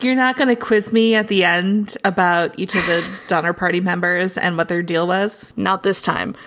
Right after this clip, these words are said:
Speaker 2: Uh, so Jacob Donner, fifty-six, and his wife Elizabeth, forty-five, brought their five children and Elizabeth's two children from a previous marriage, along with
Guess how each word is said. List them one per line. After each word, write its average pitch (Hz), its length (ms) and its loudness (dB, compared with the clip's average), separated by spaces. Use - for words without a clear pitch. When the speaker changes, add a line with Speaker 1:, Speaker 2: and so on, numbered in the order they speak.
Speaker 2:
Uh, 202 240 0
so 220 200 2
Jacob 269 420 2
Donner, 185 340 4
fifty-six, 220 800 0
and 190 160 2
his 196 180 -2
wife 202 220 2
Elizabeth, 202 560 2
forty-five, 190 680 2
brought 190 300 2
their 302 240 4
five 196 340 0
children 185 560 2
and 196 160 0
Elizabeth's 190 480 0
two 185 460 0
children 180 400 -2
from 185 200 -2
a 170 40 -2
previous 160 440 0
marriage, 160 440 -2
along 208 460 2
with 196 420 2